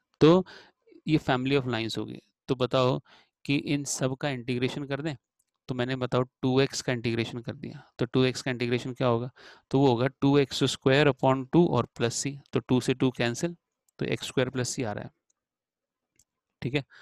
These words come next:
टू से टू कैंसिल, क्या आ रहा है, एक्स स्क्वायर प्लस c। तो यहाँ देखो, c की वैल्यू हम अलग-अलग डाल सकते हैं, तो यानी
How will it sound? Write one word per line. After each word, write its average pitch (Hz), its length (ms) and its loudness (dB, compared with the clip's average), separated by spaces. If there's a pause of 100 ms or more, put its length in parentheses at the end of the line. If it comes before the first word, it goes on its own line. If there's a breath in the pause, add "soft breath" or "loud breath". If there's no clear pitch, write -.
(560 loud breath)
टू 120 100 4
से 131 140 0
टू 131 160 4
कैंसिल, 131 440 -4 (400)
क्या 131 140 -2
आ 127 40 -2
रहा 143 100 -4
है, 175 120 -8
एक्स 127 180 -6
स्क्वायर 131 220 -2
प्लस 120 300 -6
c। 135 100 -10 (640 soft breath)
तो 127 80 0
यहाँ 120 240 0
देखो, 127 280 -2 (200 soft breath)
c 135 200 0
की 131 100 -4
वैल्यू 127 300 -4
हम 135 60 -12
अलग-अलग 123 400 -10
डाल 120 220 -2
सकते - 340 -10
हैं, 143 80 -12 (260)
तो 143 60 8
यानी 135 300 4